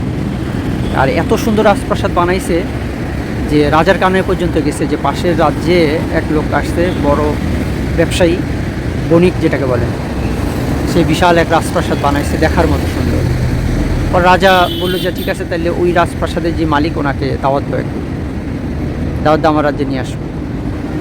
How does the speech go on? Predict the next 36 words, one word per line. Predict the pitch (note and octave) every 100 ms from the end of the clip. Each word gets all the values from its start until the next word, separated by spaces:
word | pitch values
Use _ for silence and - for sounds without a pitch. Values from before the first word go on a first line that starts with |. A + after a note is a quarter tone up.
| - - - D#3+ D#3+ D3+
তো | C#3
দাওয়াত, | D#3+ E3 D#3
যথারীতি | E3 F3 E3+
দাওয়াত | E3 D#3+ D#3
পাঠাইলো। | D#3 D3+ D3+
পাঠানোর | D3 D3 D3+
পরে, | D#3 A3
এ, | F3 - C3 C3+ C3+ -
ওই | D#3 D3
লোক | D#3 D3
গেল, | C3+ B2+ - - - - - - - - - -
মানে | -
যে | D3+
লোককে | F3 D#3+ D3+
ঢেউ | D3+
গোনার | D#3 D#3+ D3+
দায়িত্ব | D3+ C#3+
দিয়েছে, | C#3+ -
সে | F#3
তো | G3+
এখন | F3+
বিশাল | D#3 F3 C3+
ধনকুবের। | C3+ D3+ D3+ C3 A2+ A2 - - -
<laughs> | - - - -
মানে | F#3+ F#3
এক | F#3+ F3
বছরে | F3+ G3
এত | F#3 G3 E3+
পরিমাণে | F#3 F3+ F3 D#3+ - - - - - - -
সে | E3 D3
টাকা | D3+ E3+
কামাইছে | D3 D3 E3 - C#3+
ওই | C#3+ -
ঢেউ | D3+
গইনা। | D#3 C#3 C3+ - - - - - - - - - - - - -
তো | C#3+ C#3+